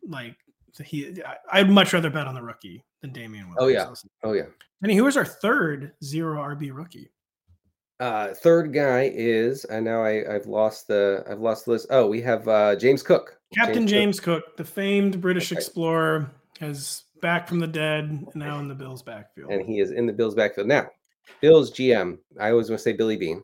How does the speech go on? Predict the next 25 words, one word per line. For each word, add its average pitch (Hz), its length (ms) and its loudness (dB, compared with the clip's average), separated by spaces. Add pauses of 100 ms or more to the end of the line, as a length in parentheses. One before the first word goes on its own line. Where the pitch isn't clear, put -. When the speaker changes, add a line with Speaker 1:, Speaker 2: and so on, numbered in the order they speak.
Speaker 2:
It's - 120 -18
not 107 160 -4
Billy 80 160 -4
Beane. 87 160 -8
It's 98 120 -4
Brandon 113 340 4
Beane. 80 220 -10 (100)
Speaker 1:
<laughs> - 100 -20
Speaker 2:
Said, 117 380 2
uh, 107 220 4
said 127 200 2
on 117 140 2
Tuesday 120 440 4
that 104 220 -2 (300)
they 104 120 2
see 127 580 -8 (280)
Cook 143 280 0
as 110 280 -2
a, 95 160 2
quote, 113 360 0
"sub 135 580 -4
back." 113 460 -4
Now, 98 460 -4
this 101 260 -12
means 101 540 -4